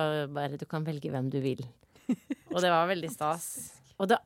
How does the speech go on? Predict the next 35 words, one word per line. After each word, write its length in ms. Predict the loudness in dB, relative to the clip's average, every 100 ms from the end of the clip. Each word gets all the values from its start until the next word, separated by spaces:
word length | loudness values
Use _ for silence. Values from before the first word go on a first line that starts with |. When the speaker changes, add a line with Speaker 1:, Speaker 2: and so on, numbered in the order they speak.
| 0
Speaker 1:
og 80 | 0
det 80 | 0
er 60 |
så 120 | 2 4
rart, 140 | 4
for 120 | 6
mellom 500 | 6 8 6 6 4 4
alle 320 | 0 2 -2
de 140 | -2 -4
store, 340 | -6 -6 -6
fine 280 | -6 -6 -6
tingene 300 | -8 -8 -6
som 100 | -6
har 60 | -8
skjedd 220 | -6 -6
i 60 | -6
mitt 160 | -8 -4
liv, 160 | -4
så 140 | -4 -2
har 120 | 0
det 100 | 0
vært 400 | -2 -6 _ -20 -20 _ _ _ -10
en 100 | -8
skikkelig 600 | -8 -12 -14 -12 -4 -4
sånn, 260 | -2 -6 -6 -4
«Å, 100 | -2 -2
shit, 460 | -4 -8 -8 -10 -8
nå 180 | -4 -4
går 220 | -2 -2 -2
det 60 |
ikke 160 | -4 -6
lenger», 280 | -4 -2 -2
eller 180 | -2 -4
«Fy 500 | -8 -8 -6 -4 -4
flate». 540 | -2 0 0 2 2